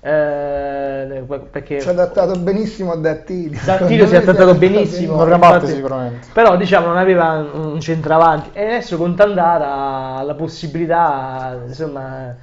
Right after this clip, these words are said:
Speaker 1: tre, quattro palle dentro l'area, almeno uno te la butta dentro, quindi,
Speaker 3: Certo.
Speaker 1: eh, purtroppo le, per vincere i campionati servono anche questi giocatori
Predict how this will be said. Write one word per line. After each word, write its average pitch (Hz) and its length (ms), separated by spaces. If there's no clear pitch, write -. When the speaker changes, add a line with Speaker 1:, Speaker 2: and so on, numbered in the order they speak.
Speaker 1:
tre, 180 160
quattro 185 320
palle 170 260
dentro 175 220
l'area, 190 300
almeno 165 220
uno 180 180
te 147 60
la 143 100
butta 147 280
dentro, 135 400
quindi, 151 160
Speaker 3:
Certo. 147 300
Speaker 1:
eh, 160 260
purtroppo 170 440
le, 147 400
per 170 140
vincere 180 340
i 165 40
campionati 165 840
servono 151 320
anche 165 180
questi 151 260
giocatori 151 720